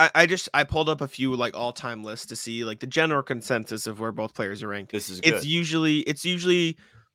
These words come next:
Speaker 1: Wade around the mid-twenties, Pierce hovering around fifty, which, fine.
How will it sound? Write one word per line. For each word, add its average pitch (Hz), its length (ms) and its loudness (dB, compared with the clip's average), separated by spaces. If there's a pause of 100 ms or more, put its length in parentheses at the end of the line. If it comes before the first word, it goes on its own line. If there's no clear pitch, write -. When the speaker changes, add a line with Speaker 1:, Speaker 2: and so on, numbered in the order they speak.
(120)
Speaker 1:
Wade 170 400 4
around 151 280 6
the 143 60 0
mid-twenties, 127 680 0
Pierce 135 400 -2
hovering 123 320 -2
around 104 260 -8
fifty, - 380 -18 (260)
which, - 420 2 (760)
fine. 151 560 2